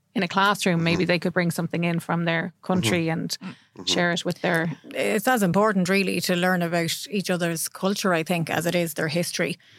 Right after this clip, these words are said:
Speaker 3: Like, there needs to be, I think, more
Speaker 1: Yeah.
Speaker 3: of that, um,
Speaker 1: Yeah.
Speaker 3: included in the, in the curriculum too. Fintan, I was gonna say to you, <clears throat> excuse me, that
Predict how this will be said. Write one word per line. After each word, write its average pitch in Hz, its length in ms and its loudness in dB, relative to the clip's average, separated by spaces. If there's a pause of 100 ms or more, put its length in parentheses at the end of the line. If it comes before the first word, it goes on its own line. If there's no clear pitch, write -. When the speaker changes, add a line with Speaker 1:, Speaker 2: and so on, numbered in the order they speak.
(160)
Speaker 3:
Like, 170 100 -2
there 170 100 0
needs 170 260 -2
to 175 60 -6
be, 170 320 -4 (120)
I 170 80 2
think, 170 200 -2
more 175 200 4
Speaker 1:
Yeah. 202 140 4
Speaker 3:
of - 40 -2
that, 185 420 2
um, 175 360 2
Speaker 1:
Yeah. - 80 -2
Speaker 3:
included 175 380 0
in 160 160 0
the, 160 380 -2
in 170 120 -2
the 170 80 -2
curriculum 175 400 0
too. 196 240 4
Fintan, 208 260 2
I 190 80 2
was 180 120 0
gonna 180 340 0
say 214 260 0
to - 120 -2
you, 185 280 4 (160)
<clears throat> - 160 -20
excuse 220 560 2
me, 180 120 4
that 175 200 2